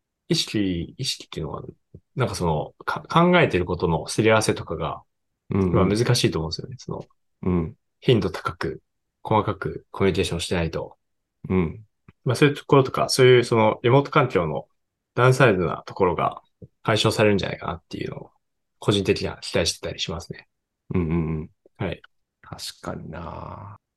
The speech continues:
Speaker 2: 本当にコロナ入ってから入社した人とか、マジで対面で数回会ったことあるとかだもんな。
Speaker 1: うん。そうですよね。
Speaker 2: いや、コミュニケーション周りは確かに絶対ある気がするな。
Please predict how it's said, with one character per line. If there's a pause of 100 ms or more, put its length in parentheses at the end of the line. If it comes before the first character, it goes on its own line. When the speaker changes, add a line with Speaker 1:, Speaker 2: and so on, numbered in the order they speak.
Speaker 2:
本
当
に
コ
ロ
ナ
入
っ
て
か
ら
入
社
し
た
人
と
か、 (480)
マ
ジ
で
対
面
で (540)
数
回
会
っ (120)
た
こ
と
あ
る
と
か
だ
も
ん
な。 (320)
Speaker 1:
う
ん。 (320)
そ
う
で
す
よ
ね。 (400)
Speaker 2:
い
や、
コ
ミ
ュ
ニ
ケ
ー
シ
ョ
ン
周
り
は
確
か
に
絶
対
あ
る
気
が
す
る
な。